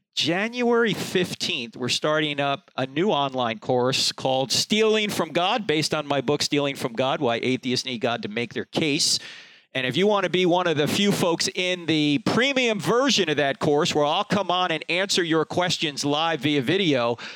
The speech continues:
you need to sign up soon, because we limit the size of the class so you can interact. Much of the course is video-based, but also I'll come on Zoom live and answer your questions,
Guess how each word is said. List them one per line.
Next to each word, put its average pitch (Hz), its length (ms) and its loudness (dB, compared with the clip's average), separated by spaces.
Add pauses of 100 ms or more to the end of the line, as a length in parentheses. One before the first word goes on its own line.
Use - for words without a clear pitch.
(200)
you 143 120 -6
need 170 140 -2
to 156 80 0
sign 175 340 0
up 165 160 -2
soon, 180 340 0
because 135 300 -2
we 135 100 2
limit 165 360 -2
the 151 60 0
size 160 380 0
of 147 60 -2
the 135 80 -2
class 156 340 -2
so - 80 0
you 135 200 -2
can 151 180 -2
interact. 139 580 -2
Much 156 220 -2
of 190 80 -2
the 151 60 0
course - 280 0
is 120 120 -2
video-based, 135 720 0
but 143 120 0
also 165 380 2
I'll 135 140 2
come 185 240 -2
on 170 180 0
Zoom 156 320 -2
live 151 300 0
and 135 80 -2
answer 151 240 -4
your 127 120 0
questions, 147 520 -2